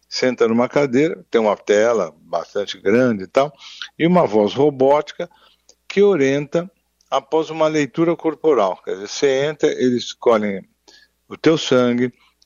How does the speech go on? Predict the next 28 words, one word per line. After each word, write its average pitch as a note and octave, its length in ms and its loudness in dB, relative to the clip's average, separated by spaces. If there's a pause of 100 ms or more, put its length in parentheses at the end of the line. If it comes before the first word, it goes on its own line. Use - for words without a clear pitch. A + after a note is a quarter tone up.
(100)
eles G2 260 -12
veem G2+ 120 -2
a F2+ 100 -4
tua D3+ 200 2
pressão, A#2 720 0
eles F#2 200 -8
fazem G2 440 -2
um F#2 100 -6
eletrocardiograma, A#2+ 960 0
tudo D3+ 300 -2
isso - 180 0
automatizado, C3 1040 0 (840)
e F3+ 120 2
aí F3 340 2
o, D#3+ 460 -2
eles C#3 320 0
dão C#3+ 220 2
uma, D3 240 -2
uma C3 180 0
resposta C#3 760 -2
com A2+ 180 -2
relação A2 600 -2 (340)
a A#2 120 2
essas A#2+ 320 -4
informações. B2+ 760 -4 (460)
Nos A3 200 0
Estados G2+ 300 0
Unidos, A2+ 440 0